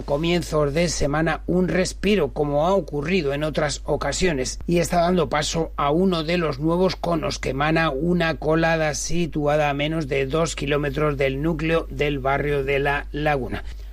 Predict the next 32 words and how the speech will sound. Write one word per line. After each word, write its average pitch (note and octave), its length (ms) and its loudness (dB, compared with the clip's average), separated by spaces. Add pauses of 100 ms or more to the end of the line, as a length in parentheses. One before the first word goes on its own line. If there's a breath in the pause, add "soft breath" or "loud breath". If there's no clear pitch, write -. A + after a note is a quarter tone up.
Nada E3 180 2
más, E3+ 300 0
esto D#3 320 -2
por D3 120 2
esta D3+ 300 0
primera D#3+ 480 2
semana D3 460 0
de E3+ 80 2
Adviento, D3 480 0
con D#3+ 240 2
la F3 100 4
esperanza D3+ 680 0
de D3+ 200 2
que D#3 220 2
algo F3 220 2
importante E3+ 800 0
va C#3+ 200 2
a D3 60 0
pasar. C#3+ 400 0
Seguro D3+ 520 0
que C3+ 240 2
tiene C#3+ 480 2
que C3 140 0
ver C#3 280 2
con D3 300 0
la D3+ 140 0
felicidad. C#3 880 0
Hasta C#3 420 0
la C#3 180 0
semana B2+ 380 0
que C3 60 2
viene. C#3+ 320 2